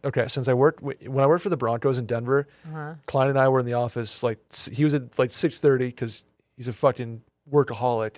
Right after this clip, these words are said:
Speaker 2: Yeah.
Speaker 1: And I'd be, like, seven fifteen, seven thirty.
Speaker 2: Yeah.
Speaker 1: And we'd work out at seven thirty, the whole front office.
Speaker 2: Okay.
Speaker 1: And so that was the most I've ever been, like, able to wake up, morning routine, workout, breakfast, like, shower, better myself. And now I'm just back to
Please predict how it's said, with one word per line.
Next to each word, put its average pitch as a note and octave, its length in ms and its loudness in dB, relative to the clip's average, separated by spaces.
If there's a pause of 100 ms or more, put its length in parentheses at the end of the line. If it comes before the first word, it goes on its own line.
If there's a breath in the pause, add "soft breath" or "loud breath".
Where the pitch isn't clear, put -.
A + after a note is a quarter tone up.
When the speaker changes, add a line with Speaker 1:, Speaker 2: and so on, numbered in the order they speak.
(120)
Speaker 2:
Yeah. E3+ 320 -2
Speaker 1:
And C3 120 0
I'd C3 160 4
be, C3+ 80 2
like, B2 160 2
seven B2+ 340 2
fifteen, A#2+ 380 -10
seven - 260 -8
thirty. - 260 -14 (180)
Speaker 2:
Yeah. E3 300 -8
Speaker 1:
And B2 140 -4
we'd B2 140 -4
work C3+ 280 6
out B2+ 200 6
at - 60 -6
seven F2+ 320 -4
thirty, - 360 -10 (200)
the B2+ 80 -8
whole A#2 400 -2
front B2 240 0
office. - 480 -8 (140)
Speaker 2:
Okay. D#3+ 360 -6
Speaker 1:
And B2+ 120 -4
so C#3+ 100 2
that C#3 160 8
was F3+ 140 4
the F3 260 -2 (840)
most D3 500 4
I've C#3 240 2
ever C3+ 260 4
been, C3+ 320 0
like, A#2 180 -2
able C3 180 4
to C#3 60 4
wake C#3 280 4
up, C3+ 200 6
morning C#3+ 260 2
routine, C#3+ 360 -2
workout, B2+ 480 2
breakfast, B2+ 640 -4 (400)
like, A#2+ 140 -6
shower, B2+ 560 4
better C3 320 0
myself. D#3 580 0 (360)
And C3 100 -4
now B2 120 2
I'm A#2+ 60 0
just A2 140 -8
back A2+ 260 2
to G#2+ 260 -4